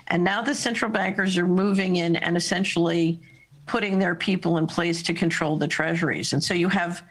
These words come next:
central banks that are owned privately by private people who are invisible relatively, now taking control not just of the money creation, but of the governments that depend on the central bank to buy their bonds.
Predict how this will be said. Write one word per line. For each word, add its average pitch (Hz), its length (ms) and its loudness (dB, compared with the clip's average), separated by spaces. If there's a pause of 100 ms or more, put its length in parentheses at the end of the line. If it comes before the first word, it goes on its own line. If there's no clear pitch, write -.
(460)
central 254 400 -2
banks 202 340 0
that 190 120 0
are 185 160 2
owned 175 240 0
privately 175 640 0
by 165 180 0
private 170 640 -2
people 170 420 0
who 170 140 2
are 151 180 0
invisible 170 1040 0
relatively, 165 960 -2 (680)
now 190 280 2
taking 214 440 -2
control 185 440 0
not 180 240 0
just 185 280 -4
of 165 120 0
the 156 80 2
money 190 300 2
creation, 143 840 0 (460)
but 175 120 2
of 170 140 0
the 190 100 0
governments 190 640 0
that 170 180 -2
depend 170 640 0
on 165 240 2
the 160 80 2
central 165 320 0
bank 147 280 -2
to 175 100 0
buy 143 240 0
their 139 160 -2
bonds. - 600 -2